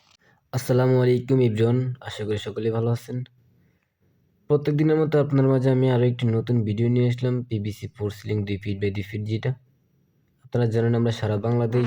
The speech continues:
জুড়ে কোনো ধরনের অগ্রিম পেমেন্ট ছাড়াই সারা বাংলাদেশেই কাজগুলো করে থাকি। আপনারা বাংলাদেশের যে কোনো জেলায়, যে কোনো প্রান্তে, বিশ্বের যে কোনো প্রান্তে বসে আমাদের সাথে যোগাযোগ করে অর্ডার করতে পারেন। ইনশাল্লাহ সারা বাংলাদেশ জুড়ে বাংলাদেশের যে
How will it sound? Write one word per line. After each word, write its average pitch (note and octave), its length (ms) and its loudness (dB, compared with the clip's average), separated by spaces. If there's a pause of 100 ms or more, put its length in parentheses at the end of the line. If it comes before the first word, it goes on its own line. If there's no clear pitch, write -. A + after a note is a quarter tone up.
জুড়ে B2 240 0
কোনো A2 120 2 (100)
ধরনের G2+ 280 0 (120)
অগ্রিম G#2 360 -4
পেমেন্ট G2 340 0
ছাড়াই G2+ 240 -2 (160)
সারা F#2+ 180 -4 (100)
বাংলাদেশেই G2+ 580 -4
কাজগুলো G2 380 -4
করে G#2+ 200 -4
থাকি। A#2+ 200 -4 (1080)
আপনারা B2 260 -2 (100)
বাংলাদেশের A2+ 420 0 (100)
যে G#2+ 140 0
কোনো G#2+ 140 0 (120)
জেলায়, G2+ 340 0
যে G#2+ 140 -2
কোনো A2+ 140 0 (100)
প্রান্তে, A2 280 -2 (120)
বিশ্বের G2+ 340 -4
যে G2 120 -4
কোনো G#2 200 -2
প্রান্তে A2 260 -4 (100)
বসে G#2+ 240 -4 (100)
আমাদের G2+ 320 -4
সাথে G2 180 -8 (100)
যোগাযোগ G#2 300 -2 (100)
করে B2 160 -2 (760)
অর্ডার G#2 260 0
করতে A2 220 -2
পারেন। C3 160 2 (120)
ইনশাল্লাহ G#2+ 380 -2
সারা G2+ 160 -2 (100)
বাংলাদেশ A2 420 -2
জুড়ে C3 240 -2
বাংলাদেশের G#2 500 -4
যে G#2+ 60 -2